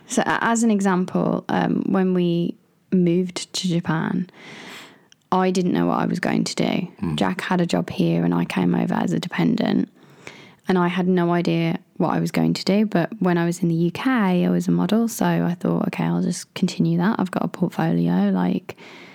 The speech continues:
Speaker 1: I'll continue that." And modelling in Tokyo, that's really cool,
Speaker 2: Mm-hmm.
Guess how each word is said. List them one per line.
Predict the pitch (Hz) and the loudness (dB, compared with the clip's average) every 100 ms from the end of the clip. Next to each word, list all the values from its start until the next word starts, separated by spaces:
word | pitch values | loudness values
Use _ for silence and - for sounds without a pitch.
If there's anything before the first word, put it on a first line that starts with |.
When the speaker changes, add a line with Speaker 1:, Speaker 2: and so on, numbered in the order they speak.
| - - - - | -20 -20 -20 -6
Speaker 1:
I'll | 175 | -2
continue | 180 180 180 170 | 0 0 2 2
that." | 170 208 214 | 2 0 0
And | - 180 170 - | 0 0 0 -4
modelling | - 185 180 175 | -2 0 2 2
in | 170 170 | 0 -2
Tokyo, | - 165 - 160 165 | -4 -4 -2 -2 -2
that's | 165 - - - - | -4 -6 -14 -14 -8
really | 180 170 160 | -2 0 0
cool, | 165 175 214 - - | 0 0 0 -4 -8
Speaker 2:
Mm-hmm. | - 85 | -6 -6